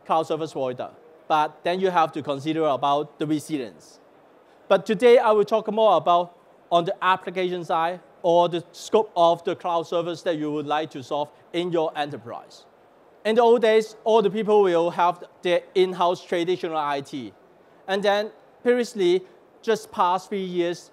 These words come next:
people are talking about the virtualization, the cloud, how to onboard to the cloud.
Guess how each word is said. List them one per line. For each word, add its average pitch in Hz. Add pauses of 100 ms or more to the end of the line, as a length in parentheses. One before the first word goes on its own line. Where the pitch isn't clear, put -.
people 240
are 180
talking 214
about 160
the 156
virtualization, 190
the 170
cloud, 185 (240)
how 196
to 185
onboard 180
to 165
the 156
cloud. 165